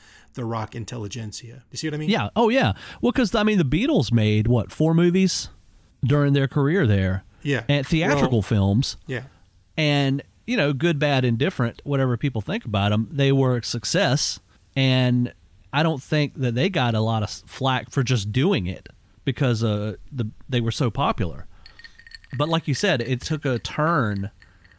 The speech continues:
Speaker 2: uh, in the seventies, the way rock journalists and people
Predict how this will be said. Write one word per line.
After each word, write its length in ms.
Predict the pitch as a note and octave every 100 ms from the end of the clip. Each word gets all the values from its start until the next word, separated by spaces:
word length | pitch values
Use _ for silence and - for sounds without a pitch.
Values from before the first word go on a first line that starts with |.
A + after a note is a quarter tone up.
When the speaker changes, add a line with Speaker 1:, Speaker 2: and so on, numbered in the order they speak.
| _ - - - _ _ _ _ B2
Speaker 2:
uh, 220 | A2 G2+
in 160 | C3+ B2+
the 80 |
seventies, 460 | A2 F#3 A3 A2 G2+
the 80 | A#2
way 160 | A2+
rock 260 | A2+ A#2 A#2
journalists 540 | A2 A#2 A2+ G#2+ -
and 180 | A2 G2+
people 440 | A#2+ A2+ G2+ F#2+